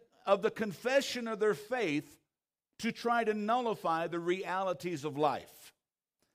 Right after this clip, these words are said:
And it, just a very simple thought that comes to my mind is that if your car was to need an engine,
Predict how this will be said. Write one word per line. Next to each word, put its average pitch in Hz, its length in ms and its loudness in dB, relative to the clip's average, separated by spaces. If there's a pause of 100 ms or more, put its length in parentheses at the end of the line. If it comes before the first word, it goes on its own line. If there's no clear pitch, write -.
(320)
And 220 120 0
it, 247 80 -8
just 294 200 -2
a 247 40 -4
very 262 280 6
simple 247 400 0
thought 226 320 2
that 180 100 -4
comes 208 280 -2
to 202 60 -6
my 214 160 0
mind 160 340 2
is 151 200 -2 (240)
that 208 100 6
if 208 100 2
your 320 160 2
car 190 680 0 (680)
was 240 220 4
to 226 180 -4
need 233 260 -2
an 226 100 -2
engine, 156 480 -4